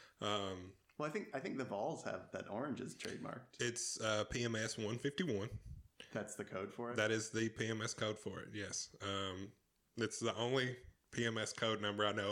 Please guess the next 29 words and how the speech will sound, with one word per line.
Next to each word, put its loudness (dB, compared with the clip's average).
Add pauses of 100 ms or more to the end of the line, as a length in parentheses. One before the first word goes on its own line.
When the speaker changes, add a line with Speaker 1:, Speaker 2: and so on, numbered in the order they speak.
Speaker 1:
off -6
the 6
top 4
of -4
my 0
head, 2
so -2 (160)
<laughs> 6
nobody 4
Speaker 2:
It's 4
a 6
Speaker 1:
asked 4
Speaker 2:
very 4
Speaker 1:
me. 4
Speaker 2:
pretty 2
orange. -2
Speaker 1:
It 6
is 6
a 2
very 6
pretty 4
orange, 2
but, 6 (120)
uh, 6
they, 4 (180)
they 4
do 6
have 4
it 2